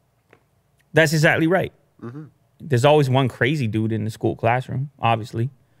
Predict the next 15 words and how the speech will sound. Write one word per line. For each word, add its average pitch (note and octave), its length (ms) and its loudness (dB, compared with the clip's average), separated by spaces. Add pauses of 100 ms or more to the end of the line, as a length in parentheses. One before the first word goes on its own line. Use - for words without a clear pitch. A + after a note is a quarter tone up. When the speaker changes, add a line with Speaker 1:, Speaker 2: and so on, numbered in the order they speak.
(640)
Speaker 1:
And A#2 160 0
so, A#2 420 4 (140)
and B2+ 140 0
those C3+ 180 2
could B2 180 -4
be, B2+ 80 -4
what, A#2 300 0
thirty A#2+ 260 2
people. C3 380 -2
So A#2+ 260 2
if C#3 60 2
you A#3 80 2
got A3 180 4
millions, B3+ 580 2 (120)
it's, - 280 -4